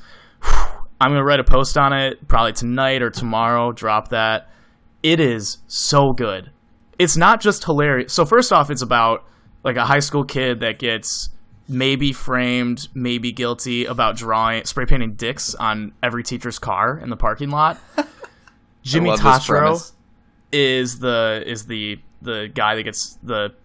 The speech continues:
Speaker 1: crime pinned on him, and he's just, like, the perfect douchebag, dumb bro of, like, a high school, immature kinda guy. He just plays it so pitch perfectly, and then the writing is so good.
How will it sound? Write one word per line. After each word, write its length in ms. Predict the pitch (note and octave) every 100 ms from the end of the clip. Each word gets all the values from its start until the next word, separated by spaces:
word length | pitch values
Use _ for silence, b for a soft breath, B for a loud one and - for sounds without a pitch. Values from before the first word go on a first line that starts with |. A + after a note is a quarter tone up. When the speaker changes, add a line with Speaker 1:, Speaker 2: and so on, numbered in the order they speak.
| _
Speaker 1:
crime 440 | - B2 A#2+ B2 B2+
pinned 260 | C3+ C#3
on 160 | C#3+ D3
him, 220 | D#3 D#3+
and 100 | A#2+
he's 200 | B2 C3
just, 140 | B2 B2
like, 100 | A#2
the 80 | -
perfect 680 | - C#3+ C3 - A#2 - - -
douchebag, 800 | B2+ A#2+ - - A2+ G#2 G2+ A2
dumb 380 | A#2+ A#2+ A2 G2+
bro 580 | G#2 G#2 A2 G#2+ G2+ G2
of, 280 | A2 A2 -
like, 180 | G2+ -
a 80 | A#2
high 180 | A#2 G#2+
school, 580 | - A#2+ G2+ F#2+ F#2+ - b b b b C#3+
immature 560 | C3+ B2 - A#2+ A#2
kinda 260 | A2 A#2+ A2
guy. 460 | G2+ G#2 G2+ G2+ - _ -
He 140 | D3
just 300 | C3+ - -
plays 200 | D#3 C#3
it 60 | C3+
so 300 | - G3+ F3
pitch 240 | D3+ D3
perfectly, 500 | C3 A#2 A#2 A2+ A2
and 140 | A#2+ A#2+
then 280 | A2+ A2+ - B B B
the 100 | C#3+
writing 440 | A2 B2 E3 A#2+
is 280 | G2 F#2 - -
so 500 | - - F#3+ F#3 C3
good. 380 | A#2 G2 E2